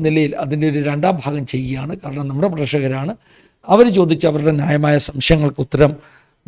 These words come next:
നൽകണമെന്നുള്ളത് കൊണ്ട് അങ്ങനെ ഒരു വീഡിയോ ചെയ്യുകയാണ്. ചുരുക്കത്തിൽ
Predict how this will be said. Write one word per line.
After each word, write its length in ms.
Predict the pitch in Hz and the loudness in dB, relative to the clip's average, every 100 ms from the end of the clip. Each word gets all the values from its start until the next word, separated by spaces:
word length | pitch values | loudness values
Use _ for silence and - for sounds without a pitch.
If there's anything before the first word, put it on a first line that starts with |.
| 147 | 0
നൽകണമെന്നുള്ളത് 720 | 147 160 165 175 170 139 139 139 | 4 6 6 6 4 2 2 0
കൊണ്ട് 200 | 143 139 170 - _ - | 0 -2 -2 -4 _ -10
അങ്ങനെ 320 | 151 170 190 160 156 | -2 2 4 2 0
ഒരു 100 | 151 139 | 0 0
വീഡിയോ 280 | 143 147 151 | 0 2 0
ചെയ്യുകയാണ്. 540 | 147 - 147 165 - - | -2 -8 -8 -12 -12 -2
ചുരുക്കത്തിൽ 420 | 190 196 220 220 | 0 4 4 2